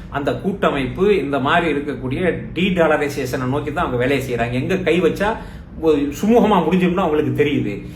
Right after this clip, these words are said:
இதை நடக்க விடாமல் தான் உலகம் முழுவதும் கலவரங்கள் நடக்கிறது.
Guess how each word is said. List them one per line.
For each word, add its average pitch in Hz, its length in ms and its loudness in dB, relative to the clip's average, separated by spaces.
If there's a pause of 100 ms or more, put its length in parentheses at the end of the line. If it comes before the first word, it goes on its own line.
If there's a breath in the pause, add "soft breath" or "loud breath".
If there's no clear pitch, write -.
(140 loud breath)
இதை 208 280 8
நடக்க 185 380 4
விடாமல் 156 380 2
தான் 156 220 2
உலகம் 143 300 2
முழுவதும் 147 400 -2
கலவரங்கள் 120 440 -2
நடக்கிறது. 95 580 -8